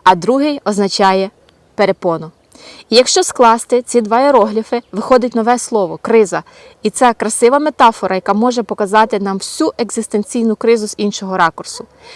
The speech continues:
Вона може стати для нас перепоною, і ми скажемо собі, що нічого не має значення, бо ми живемо в надто жахливому і бездумному, і бездушному світі. Ось тоді я скажу, що Путін досяг своєї мети. На цьому ми завершуємо.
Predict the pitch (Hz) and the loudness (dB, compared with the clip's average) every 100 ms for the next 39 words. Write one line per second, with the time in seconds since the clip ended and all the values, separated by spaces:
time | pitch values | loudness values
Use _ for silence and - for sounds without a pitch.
0 | - 233 311 330 277 247 277 269 208 220 | -6 -2 0 0 -2 0 0 0 -2 2
1 | 240 - - 220 202 269 277 214 185 - | 0 0 -2 -2 0 0 2 0 -2 -2
2 | 202 196 - 254 277 294 311 302 339 277 | 0 0 2 4 4 2 -4 -4 -4 -2
3 | 233 - - - 226 208 202 269 294 311 | -2 -2 -8 0 2 4 2 2 0 -2
4 | 302 285 262 330 359 233 214 190 208 233 | -2 -2 0 -2 -2 -2 -2 0 0 2
5 | 226 247 247 214 202 233 320 302 285 214 | 2 2 2 0 0 2 0 -4 -2 2
6 | 240 254 254 202 214 170 214 226 247 262 | 2 2 2 0 -4 -2 0 2 4 2
7 | 226 190 202 180 262 254 311 311 311 311 | 0 -2 -2 0 0 0 -4 -6 -6 -4
8 | 294 - - - - _ _ 208 196 - | -4 -6 -14 -20 -20 _ _ 2 2 2
9 | 196 175 269 285 226 - 226 190 170 - | -2 0 2 4 2 0 -4 -2 -6 -8
10 | - - - 233 - 277 269 302 220 - | -20 -10 -2 0 0 -2 0 -2 -2 0
11 | 214 220 - 202 202 190 190 - 160 - | 0 0 -2 2 2 0 -4 -6 -8 -10
12 | - - 202 - 240 240 196 190 190 180 | -12 -4 -4 2 2 4 0 -2 0 0
13 | - 175 165 | -2 -10 -12